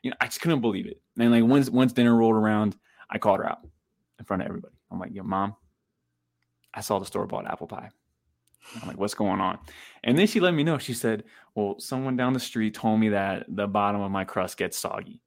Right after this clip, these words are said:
I, I would break an old person's foot for her. I really would. I would t-, I would break their foot. I would take their life alert and I walk away. I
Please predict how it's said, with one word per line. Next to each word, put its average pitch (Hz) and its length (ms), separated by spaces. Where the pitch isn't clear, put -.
I, 139 260
I 110 120
would 120 160
break 110 180
an 107 80
old 104 140
person's 101 280
foot 95 220
for 90 100
her. 90 200
I 98 80
really 101 360
would. 98 140
I 98 120
would 101 100
t-, 120 120
I 113 120
would 104 180
break 120 180
their 127 120
foot. 117 200
I 104 100
would 101 80
take 117 180
their 120 80
life 110 240
alert 107 340
and 98 100
I 98 120
walk 98 300
away. 95 280
I 101 220